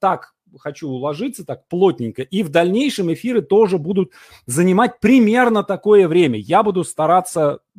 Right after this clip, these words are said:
стараться так укладываться. Эм, так, э, приветствую всех подключившихся. Итак,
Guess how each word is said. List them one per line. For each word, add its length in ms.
стараться 460
так 260
укладываться. 680
Эм, 1040
так, 480
э, 580
приветствую 800
всех 360
подключившихся. 1120
Итак, 840